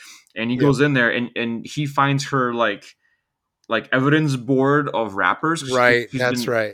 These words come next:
Speaker 2: yeah.
Speaker 1: she's been, like, collecting
Speaker 2: And he
Speaker 1: all the
Speaker 2: sees
Speaker 1: wrappers.
Speaker 2: the one that was given to him.
Speaker 1: Right, so he knows now,
Speaker 2: 'Cause
Speaker 1: like, he
Speaker 2: she wrote
Speaker 1: Yeah.
Speaker 2: William. Like, yeah, she wrote, so he, he's gonna dump the fucking advent calendar.
Speaker 1: <laughs> Well, it's, and it's
Speaker 2: Which
Speaker 1: funny. <laughs> It's,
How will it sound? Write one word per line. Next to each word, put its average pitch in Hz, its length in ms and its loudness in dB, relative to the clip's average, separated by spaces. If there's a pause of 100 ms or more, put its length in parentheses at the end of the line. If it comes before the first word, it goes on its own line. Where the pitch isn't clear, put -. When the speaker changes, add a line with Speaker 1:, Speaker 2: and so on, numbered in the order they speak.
Speaker 2:
yeah. 110 400 -2
Speaker 1:
she's 135 200 -6
been, 135 280 0
like, 120 280 -4
collecting 120 320 -4
Speaker 2:
And 135 80 -2
he 123 40 -4
Speaker 1:
all 120 60 -4
the 110 80 -4
Speaker 2:
sees 98 60 -6 (220)
Speaker 1:
wrappers. - 80 -4
Speaker 2:
the 139 100 2
one 127 240 0
that 123 160 0
was 120 180 -6
given 117 320 -4
to 113 80 -4
him. 98 380 -8 (640)
Speaker 1:
Right, 113 300 0 (120)
so - 160 -8
he 139 160 2
knows 135 380 2
now, 98 160 2
Speaker 2:
'Cause 95 100 -2
Speaker 1:
like, 120 100 -2
he - 80 -2
Speaker 2:
she 170 80 2
wrote 147 280 6
Speaker 1:
Yeah. 139 60 4
Speaker 2:
William. 113 640 0
Like, 120 280 -2
yeah, 127 100 -2
she 117 160 -4
wrote, 120 300 -6
so 139 140 -2
he, 202 420 -2
he's 160 340 -6
gonna 160 180 4
dump 131 360 2
the 135 160 -4
fucking 123 680 -4
advent 131 420 0
calendar. 117 560 -6
Speaker 1:
<laughs> 147 800 -4
Well, 165 120 4
it's, 156 140 -8 (260)
and 156 100 2
it's 139 80 -2
Speaker 2:
Which 156 120 6
Speaker 1:
funny. 175 360 -2
<laughs> - 80 -18
It's, 156 640 -4